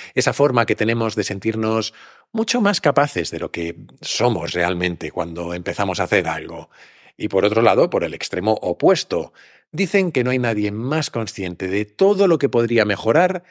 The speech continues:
que quien realmente domina algo. Encontrar el equilibrio entre ambos extremos seguramente se consigue, pues, con la simple práctica, probándonos que tenemos esa capacidad. Por ejemplo, con esas cincuenta escaladas con cuerdas que hizo Honnold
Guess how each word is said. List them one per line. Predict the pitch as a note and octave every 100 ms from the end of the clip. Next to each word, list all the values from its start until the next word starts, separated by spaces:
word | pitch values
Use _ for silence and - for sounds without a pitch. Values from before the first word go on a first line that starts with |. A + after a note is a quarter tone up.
| _ _ _
que | A#2
quien | A2 A2 G#2
realmente | G2+ A2+ C#3 B2+ B2 C3 A#2 G#2+
domina | E2 F2 F#2 E2+ C#2+
algo. | D#2+ - - - _ - - _ _
Encontrar | B2+ D#3+ E3+ G#3
el | A3
equilibrio | F3 C#3 D#3 D#3 A#2+
entre | G#2+ A2
ambos | A2+ A2+
extremos | - G#2+ F#2+ F#2+ A2
seguramente | - D#2 F#2 F#2 F2+
se | -
consigue, | G#2+ G#2 G2 F2 F2+ F2+
pues, | - - - F#2 -
con | - F2
la | -
simple | C#3 G#2+
práctica, | G2 D#3+ - F#2+ - E2 - - - _
probándonos | A2+ C3 F#3 E3+ A2+ F#2 E2+
que | -
tenemos | E2+ F2 E2+ E2+
esa | F#2 F2
capacidad. | F#2 F2 E2+ G2 E2 C#2+ - _ _ - _
Por | - A#2
ejemplo, | C3+ E3+ C3+ F#2+ B2+ - _ _ _
con | - C3+
esas | C#3 D3 -
cincuenta | D3 C3+ G3 F#3
escaladas | - C3 B2+ A#2 G#2
con | - - F#3 E3+
cuerdas | - B2 G#2 F2+ F#2 F#2 -
que | -
hizo | F2+ E2+ G2+
Honnold | F#2 - F2+ F2 F2+ F#2+